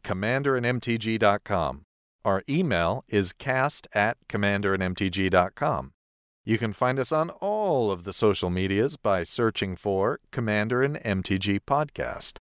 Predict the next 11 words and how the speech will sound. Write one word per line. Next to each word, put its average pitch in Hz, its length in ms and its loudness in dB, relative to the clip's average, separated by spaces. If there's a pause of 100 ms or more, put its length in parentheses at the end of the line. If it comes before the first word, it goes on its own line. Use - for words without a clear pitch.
(100)
Our 101 160 2
theme 151 320 -2
song 90 320 -2
was 98 140 0
created 117 520 -2
for 180 260 0
the 151 120 -6
podcast 101 680 -2
by 117 140 2
Nate 107 360 -2
Burgess. 131 680 -2